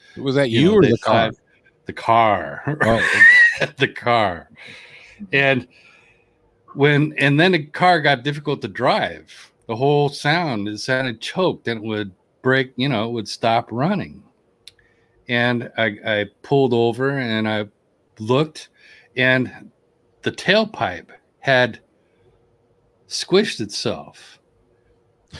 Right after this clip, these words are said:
Speaker 2: So due to vacuum, it flattened the exhaust pipe. <laughs> How the hell does that happen?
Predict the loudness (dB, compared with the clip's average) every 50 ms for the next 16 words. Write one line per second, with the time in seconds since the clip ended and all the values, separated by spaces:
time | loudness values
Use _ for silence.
0 | -20 -20 -20 _ _ _ -12 -8 -2 0 2 2 2 0 -2 -6 _ 2 4 4
1 | 4 4 2 -2 -4 -4 -4 -4 0 0 2 2 0 -2 -6 -6 -4 -4 -4 -4
2 | -6 -8 -10 -10 -12 -12 _ _ _ _ _ _ _ _ _ _ _ _ _ _
3 | _ _ _ _ _ _ 0 0 0 0 -4 -10 -8 -2 0 0 0 0 -4 -6
4 | -6 -4 -4 -6 -8 -10 -18 _ _ -6 -2 -2 -2 -2 -2 -2 -2 -2 -2 -4
5 | -6 -8 -8 -8 -8 -8 -8 -14 -18 -20 _ _ _ -20 -20 -20 _ -16 -16 -16
6 | _ _ _ -18 -18 -18 _ -20 -20 -20 _ _ -20 -20 -20 -20 _ _ -20 -16
7 | -6 -2 0 0 2 2 2 0 0 0 0 2 2 2 2 2 0 -2 0 0
8 | 0 0 0 -4 -8 -10 -8 -10 -10 -10 -10 -10 -10 -10 -14